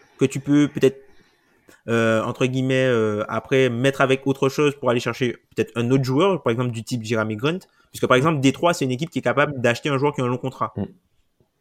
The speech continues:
Speaker 1: Comme on l'a dit, un peu, un peu comme Indiana.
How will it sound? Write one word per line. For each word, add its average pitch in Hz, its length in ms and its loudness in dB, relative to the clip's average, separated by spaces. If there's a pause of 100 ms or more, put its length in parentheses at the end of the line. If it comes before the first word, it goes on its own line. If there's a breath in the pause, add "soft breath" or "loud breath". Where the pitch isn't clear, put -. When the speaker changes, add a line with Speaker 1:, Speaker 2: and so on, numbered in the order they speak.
(760)
Speaker 1:
Comme 117 160 -2
on 117 40 0
l'a 113 160 2
dit, 131 120 0
un 127 60 4
peu, 123 220 2
un 113 60 0
peu 127 100 -4
comme 127 140 -2
Indiana. 120 320 -4